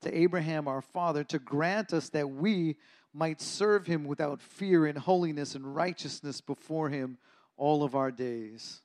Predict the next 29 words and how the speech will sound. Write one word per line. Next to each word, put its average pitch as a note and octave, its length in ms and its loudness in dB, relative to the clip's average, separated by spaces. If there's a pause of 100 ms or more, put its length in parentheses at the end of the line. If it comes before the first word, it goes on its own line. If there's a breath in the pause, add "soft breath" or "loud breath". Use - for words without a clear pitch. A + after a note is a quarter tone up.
(1700)
And C#3 80 -6
now C#3+ 140 -2
Zechariah C#3+ 520 0
speaks - 480 -6
to C3+ 140 -6
his B2 160 -8
son C3+ 360 -6
John, B2+ 480 -8 (540)
and C3 140 -8
he C3+ 80 -6
says C3 420 -4
this C#3 260 -4
in B2+ 120 -12
verse C3+ 240 2
seventy-six. C3+ 840 -6
He C#3+ 80 -8
says, C#3 460 -4 (840 soft breath)
"And C#3 240 -6
you, F3 240 0
child, C#3 680 -6 (680)
will C3+ 140 4
be C#3+ 120 4
called D3+ 360 0
the C3 80 -2
prophet D#3 720 0
of A#2+ 100 -2
the B2 100 -6
Most C3+ 420 -4
High, A2 400 -6